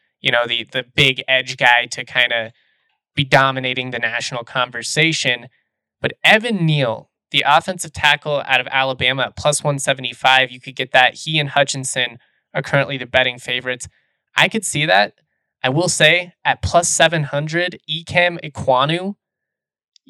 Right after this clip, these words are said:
there's really good value there. This dude is a nasty pass blocker. I ultimately think that there's probably,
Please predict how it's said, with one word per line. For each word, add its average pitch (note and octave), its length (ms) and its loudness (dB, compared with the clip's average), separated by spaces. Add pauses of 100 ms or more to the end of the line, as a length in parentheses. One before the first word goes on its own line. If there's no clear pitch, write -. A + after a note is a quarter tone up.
(120)
there's C#3 280 2
really C3+ 220 -4
good B2 200 -10
value A#2 300 -2
there. A2+ 180 -12
This C3+ 160 -4
dude C#3+ 180 -2
is C3 100 -8
a B2 80 -2 (120)
nasty C3 480 2
pass B2 360 2
blocker. B2+ 560 2 (760)
I C#3 180 4 (100)
ultimately F3 560 -4
think E3 320 -6
that C#3+ 180 4
there's B2+ 140 -6
probably, C#3 1120 -6